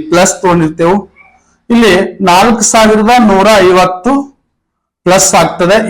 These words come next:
ಎಂಟ್ನೂರ ಐವತ್ತನ್ನು ಕಳೆದಾಗ. ಅದೇ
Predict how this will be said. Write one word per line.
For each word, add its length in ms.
ಎಂಟ್ನೂರ 360
ಐವತ್ತನ್ನು 480
ಕಳೆದಾಗ. 420
ಅದೇ 200